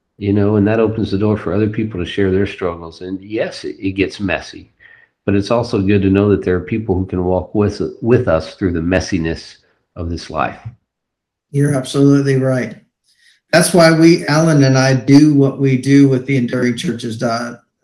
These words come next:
Speaker 2: com and dot consulting podcast. <laughs> Uh, the reason we do this podcast is, um,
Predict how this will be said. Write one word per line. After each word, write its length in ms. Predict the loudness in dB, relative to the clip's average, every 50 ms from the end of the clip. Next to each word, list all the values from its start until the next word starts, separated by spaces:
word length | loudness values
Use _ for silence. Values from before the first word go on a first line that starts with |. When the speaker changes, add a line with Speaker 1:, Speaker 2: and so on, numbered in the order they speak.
| -10 -8 -6 -6 -8 -6 -4 -6 -6 -6 -8 _
Speaker 2:
com 460 | -4 -2 0 2 4 4 4 4 4
and 160 | 2 0 -2
dot 240 | -4 -6 -6 -6 -4
consulting 640 | -4 -4 -2 -2 -2 -4 -4 -4 -2 0 2 4 2 2 0 -4 -6 -2
podcast. 720 | 0 0 0 0 -2 -2 -2 -2 0 0 0 0 0 2 4
<laughs> 880 | 6 6 6 6 6 4 2 0 -2 -4 -6 -6 -8 -6 -6 -6 -6 -6 -12 _ _ _ _ _ _ -10 -10 -10 -8 -4
Uh, 280 | 0 2 4 6 6 6 4 2 -2 -4 -8 -10 -6
the 120 | -2 0
reason 280 | 2 4 6 6 6 8
we 160 | 6 6 6
do 240 | 6 4 4 4 4
this 260 | 2 2 0 0 0
podcast 680 | 2 2 2 2 0 -2 -2 0 0 0 0 -2 -2 0
is, 480 | 2 2 2 2 0 -2 -12 -16 -10 -8
um, 420 | -6 -4 -4 -4 -4 -6 -6 -8